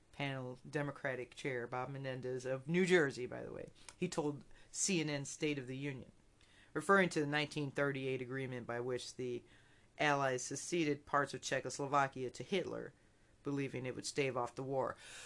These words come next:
So, right there, guys. There's your little trigger. There's your, your knife.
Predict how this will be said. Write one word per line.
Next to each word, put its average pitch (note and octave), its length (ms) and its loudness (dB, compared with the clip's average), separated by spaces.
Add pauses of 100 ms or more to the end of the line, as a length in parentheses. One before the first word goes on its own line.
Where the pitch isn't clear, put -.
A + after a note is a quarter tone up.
(140)
So, C3+ 480 4 (880)
right E3+ 340 10
there, G4+ 520 12
guys. C4 840 12 (1900)
There's G#3+ 280 8
your C4+ 120 2
little C#4+ 200 4
trigger. C4 580 8 (640)
There's G#3 320 4
your, A3 300 6 (1600)
your D#3+ 140 2
knife. G#3+ 540 6